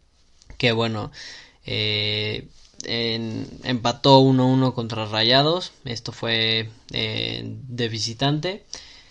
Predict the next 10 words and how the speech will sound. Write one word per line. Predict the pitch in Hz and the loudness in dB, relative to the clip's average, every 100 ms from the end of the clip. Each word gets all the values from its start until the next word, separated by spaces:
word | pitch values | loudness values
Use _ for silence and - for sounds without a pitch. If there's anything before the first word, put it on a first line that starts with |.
| _ | _
y | - 190 208 202 - - - | -4 -4 -4 -8 -18 -20 -6
también | 120 117 120 120 | -2 0 0 -2
empató | 117 113 107 120 120 117 113 135 - - | -2 -6 -4 0 2 2 0 -6 -18 -10
contra | 120 113 110 | -8 -6 -8
Tepatitlán, | - - 110 113 110 120 123 139 139 - - - | -8 -8 -8 -8 -4 -2 0 -2 -6 -18 -18 -12
eh, | 110 107 107 110 | -8 -6 -4 -2
y | 110 | -2
bueno, | 107 104 104 - _ - - - - - - | -2 -6 -8 -20 _ -20 -20 -20 -20 -16 -6
el | 117 117 117 117 | 0 0 0 0
equipo | 113 - 135 139 139 135 131 131 | -2 0 0 4 6 8 6 2